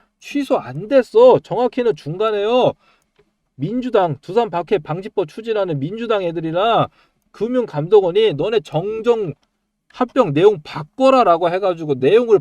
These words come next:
바꾼 거지, 이게 취소가 된 게 아닙니다. 진짜로 취소가 될지 안 될지는 언제 정해? 다음번에 개최될 임시 주주총회 이 자리에서 정하는 거야.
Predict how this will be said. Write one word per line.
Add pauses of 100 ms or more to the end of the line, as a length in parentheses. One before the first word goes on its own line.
바꾼
거지,
이게
취소가
된
게
아닙니다. (260)
진짜로
취소가
될지
안
될지는
언제
정해? (720)
다음번에
개최될
임시
주주총회
이
자리에서
정하는
거야.